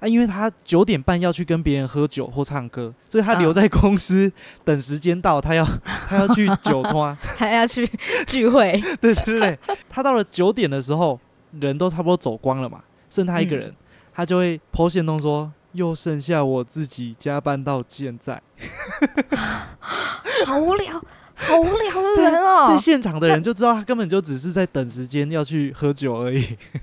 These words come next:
Speaker 1: <laughs>
Speaker 2: <laughs> 他就在营造一个自己工作很辛苦的形象。
Speaker 1: 而且那个限动要放上时钟，要放上现在时间的那个时钟。
Speaker 2: <laughs> P M九点这样，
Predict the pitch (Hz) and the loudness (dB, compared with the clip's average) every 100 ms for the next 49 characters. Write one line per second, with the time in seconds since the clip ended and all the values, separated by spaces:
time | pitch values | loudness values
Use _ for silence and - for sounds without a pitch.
0 | 147 - 208 269 254 233 - 254 - 330 | -10 -4 -2 0 2 2 4 2 2 0
1 | 339 381 359 247 220 254 330 302 269 240 | 0 -2 -2 2 2 4 4 2 2 2
2 | - 381 285 240 196 - - 247 294 294 | 0 -2 -2 -2 -4 -6 -10 -4 -2 4
3 | 277 233 180 160 - 262 285 269 175 165 | 4 4 0 -4 -4 -2 0 0 0 -2
4 | 175 185 - 196 202 - 330 202 - _ | -4 -6 -4 0 0 -2 -2 -4 -6 _
5 | 226 233 220 202 233 202 202 196 185 208 | -2 0 2 0 0 2 2 2 2 -2
6 | 170 175 151 139 - - - 139 147 - | -2 -4 -6 -8 -16 -14 -8 -6 -4 0
7 | 151 156 170 - 190 190 170 175 151 - | -2 -2 -12 -10 -8 -8 -6 -6 -8 -8
8 | - 175 175 151 - 370 151 - 143 - | -4 0 0 0 0 2 4 2 2 0
9 | 370 131 131 135 - 339 - - 427 - | 0 -4 -6 -4 -2 -2 -4 -14 -14 -14
10 | - 554 - - 587 - - 587 - - | -4 -4 -4 -4 -4 -4 -8 -10 -10 -12
11 | - - - 285 269 269 208 185 175 185 | -14 -10 -4 -2 0 2 2 2 0 -2
12 | - 185 160 175 170 - | -2 -4 -4 -4 -6 -8